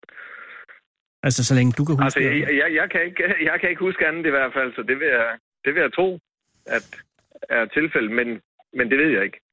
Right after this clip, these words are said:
Speaker 1: Nej, okay. Men det, men den er i hvert fald gratis, som det er nu, og, og, og, og man får den ene af, af brevsprækken. Er det ikke korrekt?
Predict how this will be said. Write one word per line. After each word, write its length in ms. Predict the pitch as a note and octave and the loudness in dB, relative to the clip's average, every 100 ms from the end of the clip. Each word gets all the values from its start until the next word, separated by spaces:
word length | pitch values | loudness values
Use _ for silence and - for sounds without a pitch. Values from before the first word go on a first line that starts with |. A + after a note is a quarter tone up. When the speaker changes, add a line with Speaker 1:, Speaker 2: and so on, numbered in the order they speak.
| F3+ | 2
Speaker 1:
Nej, 200 | D#3 B2 | 2 2
okay. 260 | C3 A2 - - | -2 -6 -8 2
Men 200 | C#3+ C#3 | 4 6
det, 60 | D#3+ | 4
men 160 | D3+ | 4
den 160 | D#3 D#3+ | 4 4
er 60 | E3+ | 2
i 20 | |
hvert 160 | F#3 | 2
fald 120 | F#3+ G3+ | 0 0
gratis, 320 | D3 D#3 F3+ | 0 0 0
som 120 | F3+ | 2
det 120 | D#3+ | 4
er 60 | D3 | 4
nu, 180 | C#3+ C3 | 4 4
og, 300 | F2 C3+ - | 2 0 0
og, 200 | C#3 A#2 | 0 0
og, 200 | C3+ - | 0 0
og 100 | C#3+ | 2
man 140 | C#3+ C3 | 2 4
får 160 | D#3 | 2
den 80 | C#3 | 4
ene 220 | D#3 D#3+ | 4 4
af, 260 | D3+ B2 C#3 | 4 2 0
af 80 | C3 | 0
brevsprækken. 480 | B2+ A#2 A#2 G#2+ G#2+ | 0 0 0 0 0
Er 60 | |
det 40 | C3 | 0
ikke 100 | - | 2
korrekt? 280 | C#3 C3+ | 0 0